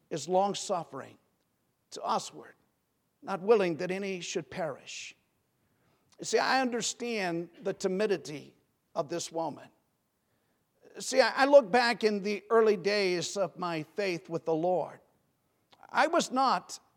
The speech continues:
Jairus. I, I was not the one that boldly to the Lord Jesus Christ. I was the one that came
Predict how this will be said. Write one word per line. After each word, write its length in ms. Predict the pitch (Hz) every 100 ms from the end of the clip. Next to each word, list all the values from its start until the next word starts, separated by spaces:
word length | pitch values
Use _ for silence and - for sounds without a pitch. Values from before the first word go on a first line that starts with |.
| _ - 151
Jairus. 920 | 165 190 175 156 - - - - - _ _ _ _ _ _ _ _ -
I, 120 | 170 -
I 100 | 302
was 220 | 330 202
not 280 | 277 269 254
the 60 |
one 400 | 220 226 202 190
that 240 | 196 156 151
boldly 460 | 220 214 175 175 - _ _ _ _ _ _ _ _ _ _ -
to 120 | 196
the 100 | 196
Lord 260 | 185 175
Jesus 440 | - 170 147 139 -
Christ. 500 | - 139 - - - _ _ _ _ _ _ - -
I 120 | 208
was 200 | 226 208
the 120 | - 190
one 240 | 196 180
that 160 | 160 -
came 500 | 196 185 151 135